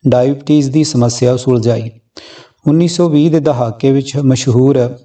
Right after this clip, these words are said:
ਕੈਨੇਡਾਈ ਡਾਕਟਰ ਤੇ ਸ਼ੋਧਕਰਤਾ ਡਾਕਟਰ ਫਰੈਡਰਿਕ ਬੈਟਿੰਗ ਨੇ ਆਪਣਾ ਧਿਆਨ ਡਾਇਬਟੀਜ਼ ਵੱਲ ਮੋੜਿਆ। ਉਸ ਵੇਲੇ ਤੱਕ ਚਿਕਿਤਸਾ ਵਿਗਿਆਨ ਇਸ ਬਿਮਾਰੀ ਦੀ ਰੋਕ ਜਾਂ ਕੋਈ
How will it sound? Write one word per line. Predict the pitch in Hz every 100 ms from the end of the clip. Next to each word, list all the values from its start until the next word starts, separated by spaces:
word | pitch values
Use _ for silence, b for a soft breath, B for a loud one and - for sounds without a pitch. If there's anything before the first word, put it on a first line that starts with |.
| _ b b _ _
ਕੈਨੇਡਾਈ | 143 143 156 135 131
ਡਾਕਟਰ | 135 120 120 139 135 139 - _ _ _
ਤੇ | 151 139
ਸ਼ੋਧਕਰਤਾ | - 143 160 143 120 131 131
ਡਾਕਟਰ | 117 117 127 120 120 b b _
ਫਰੈਡਰਿਕ | - 135 131 127 151 156 139 139 - _
ਬੈਟਿੰਗ | 127 123 120 151 160
ਨੇ | 151 -
ਆਪਣਾ | 135 123 135 139
ਧਿਆਨ | 139 139 117 135 139 _ - _ _ 147
ਡਾਇਬਟੀਜ਼ | 123 123 143 160 151 135
ਵੱਲ | 135 127
ਮੋੜਿਆ। | 120 104 104 - _ _ _ _ -
ਉਸ | 156 156
ਵੇਲੇ | 151 156
ਤੱਕ | 156 147 147 147
ਚਿਕਿਤਸਾ | 143 151 131 127 - 147 156
ਵਿਗਿਆਨ | 135 120 117 120 160 b b b b _ 151
ਇਸ | 156 151
ਬਿਮਾਰੀ | 156 135 127 135
ਦੀ | 135 131 120 - _ _
ਰੋਕ | 127 127 131 139
ਜਾਂ | 139 139
ਕੋਈ | 139 139 127 117